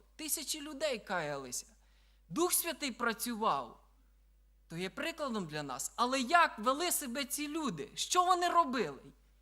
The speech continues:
Як вони служили Богу? Написано, що вони служили Богу, правда? Служили. І що вони робили? І там дуже легенький цей сорок другий вірш другого розділу Дії апостолів.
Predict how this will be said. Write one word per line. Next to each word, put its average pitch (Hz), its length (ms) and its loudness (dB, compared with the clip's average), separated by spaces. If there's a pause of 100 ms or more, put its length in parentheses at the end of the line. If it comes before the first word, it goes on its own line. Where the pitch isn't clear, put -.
Як 254 240 4
вони 311 200 0
служили 208 500 -2
Богу? 208 380 -8
Написано, 165 500 -6
що - 160 -8
вони 160 180 -4
служили 233 540 -2
Богу, 143 320 -6
правда? 247 420 2 (420)
Служили. 233 540 0
І 233 40 4
що 359 280 10
вони 320 260 6
робили? 233 500 0 (720)
І 190 80 -12
там 240 500 -2
дуже 269 220 -6
легенький 247 540 0
цей 226 220 -4
сорок 262 420 2
другий 220 300 0
вірш 262 240 -4
другого 233 360 -2
розділу 226 400 0
Дії 226 240 -4
апостолів. 185 580 -8